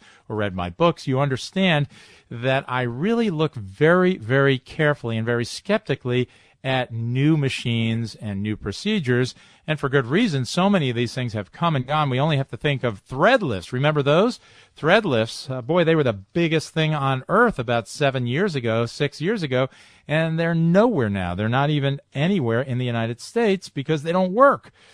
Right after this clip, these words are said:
But we don't, we didn't know that for a long time. So what's this new thing called UltraShape? This is another type of ultrasonic energy.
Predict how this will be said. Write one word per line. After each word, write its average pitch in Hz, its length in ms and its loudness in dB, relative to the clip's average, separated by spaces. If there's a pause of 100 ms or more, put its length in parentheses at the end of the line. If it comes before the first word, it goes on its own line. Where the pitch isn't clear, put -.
(200)
But 135 120 -2
we 139 100 2
don't, 208 320 0
we 147 120 0
didn't 180 280 2
know 170 220 4
that 110 300 -4
for 113 280 -4
a 110 120 -2
long 107 360 0
time. 87 500 -6
So 139 400 0 (440)
what's 208 300 0
this 196 200 0
new 143 200 2
thing 113 280 -4
called 107 240 -4
UltraShape? 90 600 -10
This 165 200 0
is 214 140 -2
another 151 520 2
type 117 520 -4
of 117 180 -2 (100)
ultrasonic 110 880 -4
energy. 95 600 -4